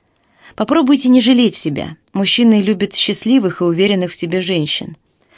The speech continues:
Пусть все обиды уйдут в прошлое, а ваш муж почувствует, что ваша любовь — это то,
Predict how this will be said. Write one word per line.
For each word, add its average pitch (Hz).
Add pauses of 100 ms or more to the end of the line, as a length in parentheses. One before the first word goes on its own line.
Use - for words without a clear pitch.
(300)
Пусть 277
все 262
обиды 226
уйдут 220
в -
прошлое, 160 (580)
а 196
ваш 196
муж 214
почувствует, 190
что -
ваша 175
любовь — 175 (260)
это 185
то, 269